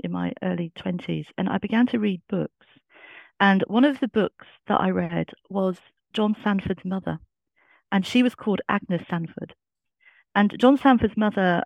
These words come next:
um, father were both involved in ministry, in Christian ministry.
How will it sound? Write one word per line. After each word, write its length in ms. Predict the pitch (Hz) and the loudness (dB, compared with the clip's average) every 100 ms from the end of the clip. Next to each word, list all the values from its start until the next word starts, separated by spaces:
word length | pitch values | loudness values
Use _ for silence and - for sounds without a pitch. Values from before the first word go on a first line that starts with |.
| - | -4
um, 220 | 196 190 | -4 -4
father 500 | - 175 156 151 180 - - | -2 -2 -2 -4 -6 -8 -4
were 160 | 196 | -2
both 320 | 190 226 240 | 2 2 2
involved 640 | 208 185 185 170 165 - - | 0 -2 -4 -4 -8 -14 -10
in 380 | 185 175 170 175 | -6 -6 -6 -10
ministry, 580 | - 190 190 - 160 151 | -6 -6 -6 -6 -6 -4
in 180 | - 165 | -6 -8
Christian 360 | - - 165 | -10 -8 -8
ministry. 520 | 160 160 - 170 151 | -6 -8 -8 -8 -8